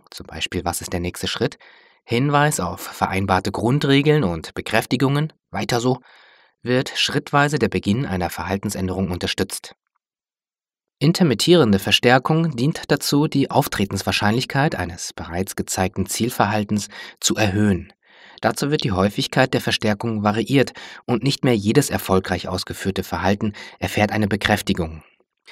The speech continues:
Intermittierende Verstärkung verlangsamt den Lernprozess, ist aber gut geeignet, um bereits gelerntes Verhalten zu festigen. Das Individuum lernt auch dann zu reagieren, wenn es keine Verstärkung erwartet,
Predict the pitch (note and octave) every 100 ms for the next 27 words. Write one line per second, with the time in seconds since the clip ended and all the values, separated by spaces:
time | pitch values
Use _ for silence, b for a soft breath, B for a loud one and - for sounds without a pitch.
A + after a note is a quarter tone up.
0 | B - A#2+ C3+ B2+ - C3+ D#3+ E3 -
1 | - - G2 A#2 C#3+ D#3 - G2+ F#2 G#2
2 | C3 C3 D#3 - - C3 A#2+ D3+ - D#3
3 | C#3+ E3+ - B B B B _ - -
4 | - D3+ B2+ C#3+ G2+ G2 A2+ D3+ - C3
5 | C3+ B2 A#2+ B2 A2+ A#2+ - A2 G#2+ A#2
6 | B2+ - A2+ A2+ A#2+ - - - G#2 A#2
7 | A2 - - - - _ _ b b b
8 | - - F#2+ F#2 G2 D3 D#3 D3+ F2+ G2+
9 | - - F2 F#2+ G#2 B2 B2 B2+ C3+ C#3+
10 | D#3 B B B B A#2+ B2 B2+ - -
11 | A#2+ B2+ B2+ A2 F2+ E2 F#2 E2+ D#2+ D#2+
12 | D#2+ -